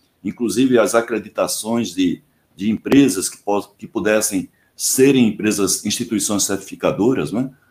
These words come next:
Então, quem foi daquela época sua de Petrobras que conseguiu, assim, extrapolar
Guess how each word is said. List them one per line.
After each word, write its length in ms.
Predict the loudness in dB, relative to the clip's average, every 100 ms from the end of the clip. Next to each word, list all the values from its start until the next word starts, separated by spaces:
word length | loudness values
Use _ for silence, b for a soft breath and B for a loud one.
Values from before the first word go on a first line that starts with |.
| b b b b
Então, 360 | -6 0 0 2
quem 200 | 2 2
foi 220 | 2 4
daquela 420 | 6 6 8 8
época 300 | 8 4 0
sua 240 | 0 2
de 80 | 0
Petrobras 600 | 0 0 2 2 4 2
que 200 | -2 -10 _ _ _ _
conseguiu, 460 | 0 0 2 2 2
assim, 240 | 2 0
extrapolar 920 | -2 0 0 2 2 4 4 4 -2